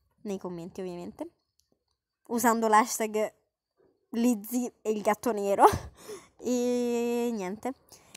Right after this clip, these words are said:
Iscrivetevi, attivate la campanellina, lasciate like e condividete il video e, ma, e lasciate il commento con scritto hashtag Lizzy e il gatto nero, <laughs> che la smetto.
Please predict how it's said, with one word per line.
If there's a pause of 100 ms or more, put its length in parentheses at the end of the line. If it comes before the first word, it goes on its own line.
Iscrivetevi,
attivate
la
campanellina,
lasciate
like
e
condividete
il
video
e,
ma,
e
lasciate
il
commento
con
scritto
hashtag
Lizzy
e
il
gatto
nero,
<laughs>
che
la
smetto.